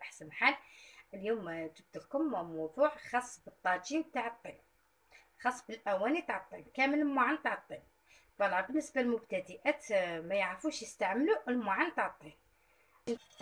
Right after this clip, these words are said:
انا عندي هنا هذا الطاجين تاع الطين، جبت لكم خصوصي المبتدئات. كي تشري المعن تاع الطين، طاجين ولا قدره ولا اي حاجه،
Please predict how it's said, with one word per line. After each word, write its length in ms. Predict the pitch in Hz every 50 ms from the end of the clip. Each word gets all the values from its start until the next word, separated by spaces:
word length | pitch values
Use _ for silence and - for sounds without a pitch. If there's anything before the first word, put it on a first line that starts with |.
| - - - _ - -
انا 120 | 247 247 247
عندي 300 | 247 254 233 233 233 226
هنا 100 | 240 233
هذا 100 | 208 202
الطاجين 400 | - - 208 196 196 - 175 -
تاع 100 | 185 180
الطين، 260 | - _ 330 415 339
جبت 200 | 285 277 - -
لكم 280 | 190 - - 269 277 -
خصوصي 320 | 320 302 - 311 - 330
المبتدئات. 600 | 294 277 254 - - 202 185 - - - - - _ _ _ - - - - - -
كي 80 | - 277
تشري 340 | - 285 277 - 247 240 220
المعن 380 | 190 185 214 269 302 339 330
تاع 100 | - 320
الطين، 360 | 294 294 - 226 202 185 185 - -
طاجين 460 | 247 254 262 - - 247 302 339 285
ولا 200 | 226 - - 233
قدره 420 | 226 - 202 - 269 285 349 330
ولا 260 | 285 285 254 247 - 254
اي 100 | 247 233
حاجه، 380 | - - 196 - - 185 -